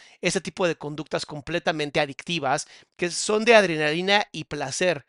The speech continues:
¿Qué hace tu cerebro? Dice, "Ok, ya me diste esto".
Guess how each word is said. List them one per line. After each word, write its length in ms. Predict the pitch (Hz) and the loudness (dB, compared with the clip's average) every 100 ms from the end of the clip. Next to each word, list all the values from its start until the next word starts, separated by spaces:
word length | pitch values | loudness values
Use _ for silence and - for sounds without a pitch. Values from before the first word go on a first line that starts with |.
| _ _ _ _ | _ _ _ _
¿Qué 180 | - 214 | 4 6
hace 180 | 196 202 | 6 4
tu 120 | 185 | -4
cerebro? 380 | - 202 214 147 | -4 -2 -2 -4
Dice, 260 | 175 180 | -6 -6
"Ok, 240 | 151 190 214 143 | -2 0 0 2
ya 120 | 175 | 0
me 120 | 220 | 0
diste 260 | 214 - 208 | -4 -2 -2
esto". 300 | 190 135 123 | -2 -6 -12